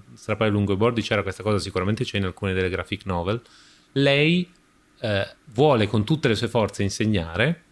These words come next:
e quindi fa tutto il percorso che deve fare e ci sbatte contro la testa e ancora non ce l'ha ancora fatta, però ha un percorso che sta inseguendo con tutte le sue forze.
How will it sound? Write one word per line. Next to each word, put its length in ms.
e 140
quindi 320
fa 140
tutto 220
il 60
percorso 540
che 100
deve 200
fare 600
e 200
ci 140
sbatte 300
contro 240
la 60
testa 500
e 120
ancora 480
non 220
ce 160
l'ha 100
ancora 360
fatta, 560
però 280
ha 160
un 160
percorso 760
che 140
sta 220
inseguendo 680
con 160
tutte 240
le 80
sue 160
forze. 420